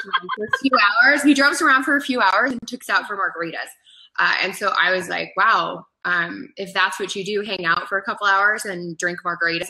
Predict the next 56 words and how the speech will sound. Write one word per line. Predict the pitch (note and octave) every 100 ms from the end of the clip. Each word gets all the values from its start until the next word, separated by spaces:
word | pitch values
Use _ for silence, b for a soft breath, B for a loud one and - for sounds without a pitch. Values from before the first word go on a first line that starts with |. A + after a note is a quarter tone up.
| -
and | F3+
there's | F3 F#3
no, | F3 D#3+ D#3+ B B B
you | F3+
know, | F3 D#3 B B _
corporate | - G#3+ G#3 F#3+ G3+
presentations | F3+ F3 A3+ D4 C#4 A#3 F#3 F3 E3+
and | E3
report | E3+ - C#4 G3
development | G3+ F#3+ F3 F3+ F3 E3+ E3 -
and, | E3 D#3+ E3
you | F3+
know, | E3 D#3+
East | A3 A3
Coast, | A#3+ F#3+ -
West | G#3+ G#3+ -
Coast, | G#3+ F3 G#3
red | A3
eye | G3 F3+
flies." | A3+ C4 G3 D#3+ -
I | G#3+
was | F#3+
like, | F3 E3+
"I'm | F#3+ F#3+
in |
heaven." | F3 F#3 D#3+ D3 D#3
So | F#3+ E3+ - B B -
I | A#3+
went | A#3 -
from | A3+ F#3+ F3 F3 - -
traveling | G#3 G#3 F#3
all | F3 F3
over | E3+
the |
country | E3+ F#3+ F3+ F#3 E3 E3
to, | G#3
you | F3 D#3+ - F3
know, | D#3+ -
adopting | E3+ D#3+ D#3+ E3+ D#3
a |
five-mile | - D3 D#3 D3 -
happy | D#3 D#3+
radius | D#3 D3+ C#3+ D3 -
in | D#3+
real | D3+ -
estate. | - E3+ E3+ -
So | F3
that's | F3+ F3 F#3+
really | G#3 F#3+
what | F3+ D#3+
it | E3+
was. | D#3+ D#3
It | D#3+
was | E3 -
the | E3
right, | E3+ E3